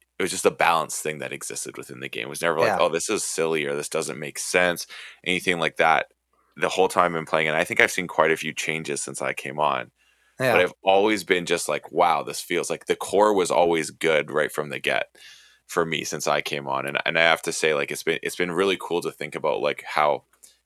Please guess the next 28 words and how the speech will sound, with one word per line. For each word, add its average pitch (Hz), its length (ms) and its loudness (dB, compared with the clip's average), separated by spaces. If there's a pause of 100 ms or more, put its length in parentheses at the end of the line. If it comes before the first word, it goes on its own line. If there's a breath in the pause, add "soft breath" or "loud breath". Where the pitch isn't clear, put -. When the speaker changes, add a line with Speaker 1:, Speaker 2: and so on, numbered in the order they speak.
(240)
Speaker 1:
I've 85 220 2
gotten 82 260 2
to 76 100 -8
play 73 600 -4
through 71 120 -12
so 78 180 -4
many 73 180 -8
iterations, 71 760 -6
through, 67 180 -8
like, 58 180 -10
different - 300 -10
dice, 82 380 2 (380 loud breath)
different 78 260 -6
spirits, 80 300 0
different 78 280 -4
powers, 71 360 2
different 76 280 -6
money 78 380 0 (320 loud breath)
being 78 260 -2
used, 76 540 -4
and 78 340 -6 (320)
to - 100 -12
the 76 100 -2
point 76 240 0
where 85 100 2
we're 82 100 4
at 73 260 -2
now. 76 580 0